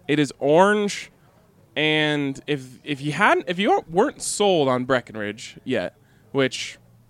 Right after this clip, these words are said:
that just means you don't love us. Um, if you weren't sold on it yet, now you are. They're the only place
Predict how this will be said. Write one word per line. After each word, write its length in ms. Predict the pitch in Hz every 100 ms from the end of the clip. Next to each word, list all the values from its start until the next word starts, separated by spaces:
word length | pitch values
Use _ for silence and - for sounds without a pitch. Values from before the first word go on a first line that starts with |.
| _ _ _ _ -
that 220 | 113 123
just 160 | 120 127
means 200 | 123 117
you 60 |
don't 160 | 113 101
love 240 | 120 101
us. 340 | 73 110 - - _ _ _
Um, 560 | - 120 110 101 95 107 _ _ -
if 100 | 131
you 100 | 156
weren't 180 | 220 208
sold 180 | 208 180
on 100 | 139
it 60 |
yet, 180 | 135 127
now 160 | 131 131
you 160 | 117
are. 200 | 78 55 - _ _
They're 160 | 139 156
the 100 | 165
only 240 | 202 247
place 500 | - - 73 107 -